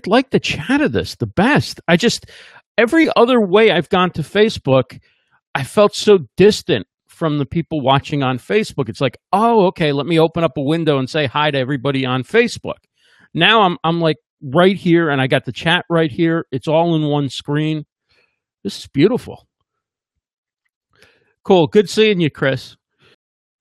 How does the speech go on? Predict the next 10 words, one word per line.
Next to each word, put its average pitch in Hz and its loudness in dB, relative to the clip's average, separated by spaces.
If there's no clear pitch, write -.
Yeah, 165 4
yeah, 143 0
no, 147 -2
um, 139 -2
Alfredo's 160 -2
right. 147 2
I 147 0
select 175 -6
the 165 -8
comments, 139 -4